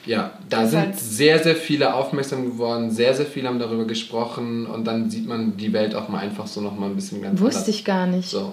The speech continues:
Speaker 1: ja.
Speaker 3: Heftig, wusste
Speaker 1: Ja.
Speaker 3: ich gar nicht, ja.
Speaker 1: Und das, ähm, ist mir gerade so, weil du sagst auch, ne, so meistens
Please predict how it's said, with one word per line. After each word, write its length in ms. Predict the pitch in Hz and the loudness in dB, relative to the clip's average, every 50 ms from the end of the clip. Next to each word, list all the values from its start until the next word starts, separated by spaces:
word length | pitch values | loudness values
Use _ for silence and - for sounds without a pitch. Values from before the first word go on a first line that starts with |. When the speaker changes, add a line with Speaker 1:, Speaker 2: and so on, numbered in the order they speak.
| 196 | -8
Speaker 1:
ja. 140 | 208 226 233 | -6 -4 -2
Speaker 3:
Heftig, 540 | 240 247 247 - - 202 190 190 185 - - - | -4 -4 -6 -6 -6 -6 -6 -6 -6 -8 -12 -8
wusste 240 | 220 240 233 - - | -8 -8 -8 -6 -6
Speaker 1:
Ja. 60 | 240 | -6
Speaker 3:
ich 80 | 233 | -6
gar 200 | - - 190 185 | -4 -4 -2 -2
nicht, 240 | 185 185 185 180 - | -2 -2 -4 -4 -4
ja. 200 | 202 196 196 196 220 214 - - - | -2 0 0 0 -2 -6 -10 -10 -6
Speaker 1:
Und 240 | - 117 117 113 113 | -2 0 0 2 4
das, 220 | 123 123 123 120 127 | 4 4 4 4 4
ähm, 520 | 127 120 117 117 113 113 113 113 113 110 - - - | 6 6 8 6 6 6 4 4 2 0 -4 -10 -12
ist 80 | - - | -4 0
mir 120 | 131 127 | 2 2
gerade 260 | - 127 131 139 139 | 6 6 8 8 8
so, 420 | 131 123 131 131 131 131 127 127 127 | 6 6 6 8 8 8 6 4 4
weil 160 | 123 120 120 | 4 4 4
du 60 | 117 113 | 4 4
sagst 280 | 110 131 135 135 - - | 4 4 4 4 2 0
auch, 280 | 131 147 135 113 113 | 2 2 2 2 2
ne, 320 | 117 117 127 139 143 - - - 113 | 0 0 0 0 0 -2 -6 -8 -4
so 260 | 110 123 117 117 - - | -2 -2 -2 -2 -4 -6
meistens 840 | 120 113 113 113 117 127 135 135 - - 139 135 135 131 - - | -4 0 0 2 2 2 2 0 -2 -4 -6 -6 -6 -6 -10 -12